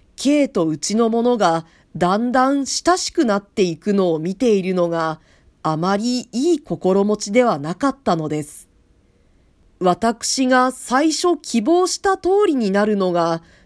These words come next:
なんで私の心持ちを悪くするのかと言われればそれまでです。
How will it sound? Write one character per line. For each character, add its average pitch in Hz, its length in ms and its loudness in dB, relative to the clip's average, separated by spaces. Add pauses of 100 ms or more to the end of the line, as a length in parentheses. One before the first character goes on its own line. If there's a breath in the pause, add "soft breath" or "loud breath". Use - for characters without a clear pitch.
(120 soft breath)
な 247 240 2
ん 415 100 -4
で 196 140 2
私 220 560 -6
の 247 120 0
心 240 440 0
持 240 120 -2
ち 254 220 -6
を 247 180 2
悪 330 280 0
く - 100 -16
す - 180 -4
る 208 120 2
の 190 120 0
か 214 160 -4
と 220 120 -4
言 170 160 -2
わ 170 140 0
れ 180 120 0
れ 196 140 0
ば 156 340 -2
そ - 240 -8
れ 175 140 0
ま 208 160 -2
で 202 100 -2
で 156 140 -4
す。 - 260 -16